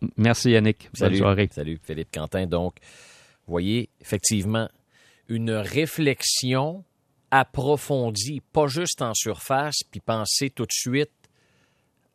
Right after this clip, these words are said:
Speaker 2: à la prochaine carte de boxe. Vous pouvez y penser à la prochaine carte de boxe. Et ceux qui en, ceux qui en prépareront ou qui en organiseront pourront,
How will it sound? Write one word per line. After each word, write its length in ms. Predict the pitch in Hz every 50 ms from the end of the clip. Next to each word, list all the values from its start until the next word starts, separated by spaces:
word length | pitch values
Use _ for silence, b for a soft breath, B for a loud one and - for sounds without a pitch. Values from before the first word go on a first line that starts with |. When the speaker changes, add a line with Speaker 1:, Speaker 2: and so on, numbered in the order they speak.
| _ _ _ _ _ -
Speaker 2:
à 60 | 113
la 60 | 104
prochaine 440 | - 110 107 113 - - 113 101 90
carte 240 | - 120 113 101 92
de 100 | 90 87
boxe. 500 | 78 110 117 117 - - - - - - _
Vous 160 | - 90 90
pouvez 300 | 80 - 104 107 104 139
y 80 | 151 127
penser 400 | - 117 107 98 90 - - 165
à 40 | 165
la 60 | -
prochaine 320 | - 95 92 - 101 87
carte 220 | 80 - 95 85 78
de 80 | 87
boxe. 460 | 82 69 95 101 98 - - - - _ _ _ _ _ _ _ _ _ _ _ _
Et 60 | - -
ceux 160 | - - 156
qui 160 | 156 - - 113
en, 140 | 98 95 - - - -
ceux 240 | - - - 165
qui 160 | 165 - - 113
en 80 | 98
prépareront 840 | 90 - - 117 113 - 123 110 101 92 82 80 87 104 131 160 151 -
ou 80 | 85
qui 160 | - - 104 90
en 140 | 90 95
organiseront 880 | 107 120 113 107 110 135 131 135 131 107 90 85 85 80 90 117 135 143 - _ _ _ _ _ _ _ _ _ _ _ _ _
pourront, 600 | - 143 143 123 98 107 101 95 104 131 156